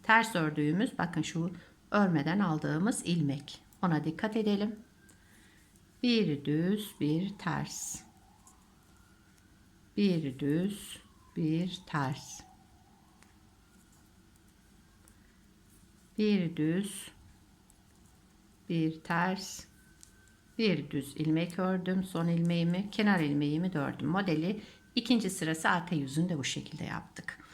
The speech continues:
Modelin şimdi üçüncü sırası ön yüzündeyiz.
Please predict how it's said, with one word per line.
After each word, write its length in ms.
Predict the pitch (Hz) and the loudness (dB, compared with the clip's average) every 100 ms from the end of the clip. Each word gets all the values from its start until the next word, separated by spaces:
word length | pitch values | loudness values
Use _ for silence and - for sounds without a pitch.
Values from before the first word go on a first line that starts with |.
| - - - - - - - | -20 -20 -20 -20 -20 -20 0
Modelin 540 | 277 285 247 247 254 - - - - - | 4 6 6 4 0 -8 -20 -20 -20 -10
şimdi 320 | - 185 160 | -2 0 0
üçüncü 520 | 165 240 - 233 233 | 0 0 2 2 2
sırası 640 | 226 226 226 226 - 233 247 - - - | -2 -2 -2 -2 -2 -4 -4 -12 -20 0
ön 160 | 208 180 | 4 4
yüzündeyiz. 840 | 151 143 139 139 143 143 - - | 2 0 -2 -2 -4 -6 -10 -12